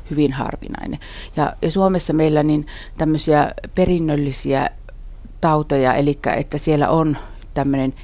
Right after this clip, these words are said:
geenivirhe, joka sitten aiheuttaa taudin, niin niitä on ihan muutamia, muutamia tuota perheitä. Elikkä tuota, niin kyllä silloin ensimmäinen epäily on kyllä jostakin muusta syystä sitten, jos näin varhaisella vaihe-,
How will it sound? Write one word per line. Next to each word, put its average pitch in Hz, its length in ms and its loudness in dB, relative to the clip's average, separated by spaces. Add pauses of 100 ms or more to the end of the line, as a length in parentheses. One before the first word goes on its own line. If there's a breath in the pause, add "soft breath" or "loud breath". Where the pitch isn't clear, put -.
geenivirhe, 143 680 2
joka 127 260 -2
sitten 135 300 -4
aiheuttaa 135 540 -2
taudin, 120 440 -2
niin 131 120 -2
niitä 117 300 -4
on 135 140 -2 (220 loud breath)
ihan 147 180 0
muutamia, 113 540 -2 (380 loud breath)
muutamia 147 440 0
tuota 131 320 -4
perheitä. 135 640 -2 (500 loud breath)
Elikkä 180 380 4
tuota, 151 320 2
niin 156 180 2
kyllä 165 220 4
silloin 180 420 4 (220)
ensimmäinen 151 460 2
epäily 143 380 0
on 139 160 -4
kyllä 135 360 -2
jostakin 147 400 -4
muusta 131 360 -2
syystä - 340 -8
sitten, - 420 -8
jos 139 180 -8
näin 131 220 -2
varhaisella - 500 -4
vaihe-, - 280 -6